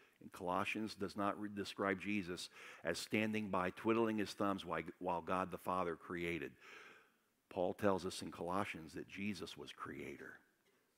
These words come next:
In fact, in him all things are created and all things are held together by Jesus. Jesus came with a purpose to fulfill the Father's plan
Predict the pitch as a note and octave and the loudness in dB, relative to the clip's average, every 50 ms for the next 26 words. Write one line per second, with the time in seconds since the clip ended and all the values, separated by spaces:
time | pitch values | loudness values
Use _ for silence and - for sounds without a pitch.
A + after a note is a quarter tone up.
0 | _ _ _ _ _ _ _ _ _ _ _ _ _ _ _ _ - - _ _ | _ _ _ _ _ _ _ _ _ _ _ _ _ _ _ _ -20 -20 _ _
1 | - F2+ E2 - G2+ G2 F#2 F2+ - - - G#2 G#2+ G#2+ G#2 G2+ G#2 G2 F#2 - | -8 -8 0 4 6 6 6 6 4 2 4 6 6 6 6 6 4 4 2 2
2 | - F#2+ G2 G2+ G2+ - - G2 G2 G2+ G2 F#2+ F#2 E2 - - F#2+ F2+ F#2 F#2 | 0 2 2 2 2 0 0 -2 -2 -2 -2 -4 -6 -6 -6 -6 -2 0 2 2
3 | F#2 F#2+ F#2 F#2 F2 F2 _ _ _ - F2 F2 F2 E2+ - - - G2 F#2+ F#2 | 2 2 2 0 -2 -4 _ _ _ -2 0 0 0 0 -2 -2 0 0 0 0
4 | - - F#2+ F#2 F#2 F#2+ F2 - - - E2 D#2+ E2 F2 - F2+ F2 F2+ F2+ F2 | -2 -4 -4 -2 -2 -4 -6 -6 -4 -2 -2 -2 -2 -4 -4 -6 -4 -4 -4 -6
5 | E2+ E2 - - F2 D#2 E2+ E2+ E2+ E2 D#2 D#2 D2 C#2+ C#2+ C#2+ D2+ C#2+ - D#2 | -8 -10 -12 -12 -10 -6 -4 -4 -4 -4 -6 -8 -8 -6 -6 -6 -6 -6 -8 -10
6 | D2 D2+ D2 - - - - - - - _ _ _ _ _ _ _ _ _ _ | -10 -10 -12 -14 -16 -16 -16 -16 -16 -16 _ _ _ _ _ _ _ _ _ _
7 | _ _ _ _ _ _ _ _ _ _ _ _ _ _ _ _ - - F#2+ G2 | _ _ _ _ _ _ _ _ _ _ _ _ _ _ _ _ -16 -6 0 2
8 | G2+ A2 G2 E2+ F#2 F2+ - - - G#2 G2+ F#2 F2+ F2 E2 E2 E2 E2 D#2 - | 2 2 2 2 -2 -6 -6 -6 -4 -2 -2 -2 -2 -4 -4 -6 -8 -8 -8 -6
9 | - - F#2 E2+ - - F2 E2+ - - - - - - E2+ - F2 D#2+ - - | -4 -4 -4 -4 -6 -10 -12 -10 -10 -12 -12 -12 -12 -14 -10 -8 -8 -8 -6 -4
10 | F2+ F2+ F2+ F2 F2 - - E2+ E2+ E2 D#2+ E2 D#2+ - - - F2+ F2 F2 E2+ | -4 -2 -2 -4 -6 -6 -6 -4 -4 -4 -6 -8 -10 -10 -8 -6 -4 -4 -4 -4
11 | D#2+ D2+ D2+ C#2 | -6 -6 -8 -12